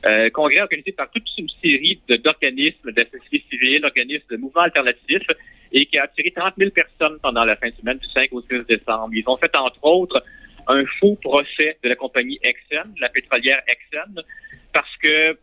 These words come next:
on en a parlé un peu dans les médias, à l'agence Science Presse ces dernières semaines, Exxon s'est fait prendre la main dans le sac pour avoir publié, des, des, avoir financé des études scientifiques, et de cela trente ans, qui démontraient que les gaz à effet de serre allaient contribuer au réchauffement planétaire.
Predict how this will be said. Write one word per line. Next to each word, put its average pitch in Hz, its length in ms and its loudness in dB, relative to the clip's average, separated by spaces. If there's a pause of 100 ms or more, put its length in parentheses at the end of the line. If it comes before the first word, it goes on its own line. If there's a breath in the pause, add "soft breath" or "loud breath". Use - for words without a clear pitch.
(160)
on 127 100 -2
en 127 80 2
a 131 40 -2
parlé 131 220 2
un 131 40 0
peu 147 100 0
dans 135 60 4
les 123 120 0
médias, 123 420 2
à 104 80 0
l'agence 120 380 0
Science 117 240 -4
Presse 135 340 2
ces 117 60 -12
dernières 113 240 0
semaines, 135 520 0
Exxon 170 420 -2
s'est 139 80 -14
fait 131 100 -4
prendre 135 260 -2
la 120 80 2
main 135 140 0
dans 120 100 -10
le 120 60 -16 (100)
sac 185 160 0 (120)
pour 175 360 2 (560 loud breath)
avoir 175 640 0 (160)
publié, 190 400 0
des, 151 180 -2
des, 131 180 -4 (100)
avoir 185 460 -2 (260)
financé 220 360 0
des 170 120 -2
études 156 220 -4
scientifiques, 160 640 -2
et 135 80 0
de 127 200 -6
cela 160 120 0
trente 180 460 -2
ans, 143 120 -2 (540 loud breath)
qui - 100 -2
démontraient 160 800 0
que 139 220 0 (420 soft breath)
les 131 100 2
gaz 135 220 2
à 139 40 0
effet 123 200 -4
de - 100 -14
serre 139 240 4
allaient 117 140 -2
contribuer 120 340 -8
au 139 60 0
réchauffement 127 420 0
planétaire. 131 640 0